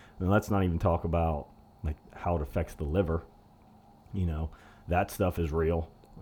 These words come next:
Even I'm, you know, I don't wanna talk too far into that 'cause I haven't read enough research to know, but I guarantee you a drink a day over your lifetime is probably not good for your liver.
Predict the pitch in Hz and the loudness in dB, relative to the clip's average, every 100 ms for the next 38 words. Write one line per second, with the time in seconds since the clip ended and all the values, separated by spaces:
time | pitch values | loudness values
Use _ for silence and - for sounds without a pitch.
0 | - - 92 92 78 73 95 85 80 78 | -8 -2 2 2 0 -4 -2 -2 -2 -6
1 | - - - - 82 76 82 85 85 76 | -12 -20 -16 -8 -4 -2 0 0 0 -2
2 | - 82 - - - - - - 104 87 | -2 -2 -4 -14 -20 -20 -16 -4 -2 0
3 | 87 80 76 78 80 - 78 73 71 78 | 0 0 0 0 -2 -4 -4 -2 -4 -4
4 | 73 71 76 78 73 85 76 76 - - | -4 -4 -2 -2 -4 -4 -2 -4 -6 -4
5 | 78 82 71 78 76 87 80 - 80 76 | -2 0 -2 -2 0 0 0 -2 -2 -2
6 | 73 85 76 73 80 73 69 - - - | 0 0 0 -2 -2 -2 -4 -10 -20 -20
7 | - - - 107 95 87 85 82 80 - | -20 -6 6 6 8 4 4 4 2 0
8 | 78 73 73 - - - - - - 80 | -2 -2 -4 -8 -20 -14 -12 -6 0 0
9 | 71 65 69 - - - - - | 0 -4 -8 -10 -10 -10 -12 -16